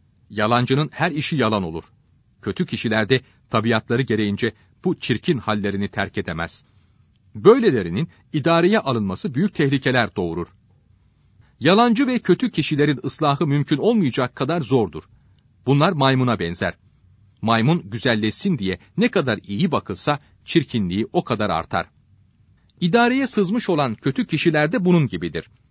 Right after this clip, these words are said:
Ne kadar terbiye edilirse edilsinler fayda vermez. Kötülükleri ve yalancılıkları daha da artar.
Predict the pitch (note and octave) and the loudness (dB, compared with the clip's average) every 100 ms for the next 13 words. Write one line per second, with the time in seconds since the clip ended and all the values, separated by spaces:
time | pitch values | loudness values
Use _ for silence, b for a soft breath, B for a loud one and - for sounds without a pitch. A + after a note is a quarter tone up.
0 | _ _ - E3 G3+ E3 A#2 - C3 A#2 | _ _ -4 0 0 2 0 0 0 0
1 | A2 G#2+ G#2 A2+ B2 G#3 - F2 F2 - | 0 -2 -2 -4 -2 -2 -2 -4 -6 -6
2 | C#3 C#3 F#3+ - b b - G#2 C#3+ B2 | -4 0 0 -2 b b -2 0 0 -2
3 | F#2 E2 E2 E2 - _ _ _ _ - | -4 -6 -6 -8 -12 _ _ _ _ -6
4 | A#2 G#2+ F#2 - D3+ B2+ F2+ G#2+ G#2+ G2+ | -4 -4 -4 -2 0 0 0 0 0 -2
5 | F#2+ - A#2 E3+ b - A#2 B2+ G#2 D2 | -6 -2 0 0 b -4 0 0 -2 -6
6 | D#2+ - D#2+ | -6 -6 -8